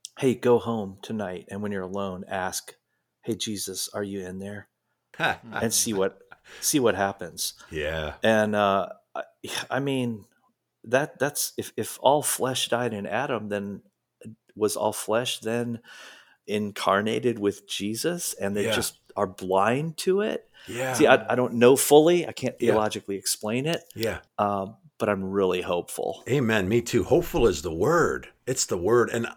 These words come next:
Speaker 2: I, I'll say this, and, and, and, and Sarah, you made this comment that once upon a time, 'cause I've,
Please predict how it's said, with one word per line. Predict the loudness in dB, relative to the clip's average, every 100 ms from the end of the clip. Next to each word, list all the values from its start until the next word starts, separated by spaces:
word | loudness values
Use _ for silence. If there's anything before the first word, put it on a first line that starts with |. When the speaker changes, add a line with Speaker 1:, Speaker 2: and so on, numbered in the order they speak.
| _
Speaker 2:
I, | -12 0
I'll | 2 2
say | 4 4
this, | 6 4 4
and, | -4 -6
and, | -6 -8
and, | -4 -4 -4 -8 -8
and | -8 -6
Sarah, | 0 0 2
you | 2
made | 0 0
this | -2
comment | -4 -2 -2 -4 -8
that | -6 -6 -4
once | -2 0 0
upon | 4 2
a | 4
time, | -2 -2 -2
'cause | 2
I've, | 2